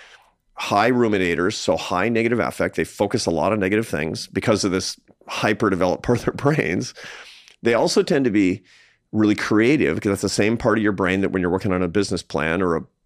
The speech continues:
symphony. And they also tend to be romantic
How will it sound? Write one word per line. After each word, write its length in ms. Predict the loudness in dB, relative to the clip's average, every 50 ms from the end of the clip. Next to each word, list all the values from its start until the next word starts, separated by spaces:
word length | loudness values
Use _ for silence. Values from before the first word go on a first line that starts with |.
| _ _ _ _ _ -14
symphony. 680 | -4 -2 -2 -2 -2 -2 -4 -4 -4 -4 -6 -8 -12 _ _ _ _ _ _ -20 -20 -20 -20 -20 _ _ _
And 140 | 0 0 2
they 60 | 2
also 220 | 0 0 0 -2 -2
tend 120 | 0 0
to 40 | 0 0
be 60 | 0
romantic 1040 | 0 2 0 2 2 2 0 0 0 -2 -2 -2 -4 -4 -4 -6 -12 -18 -18 -20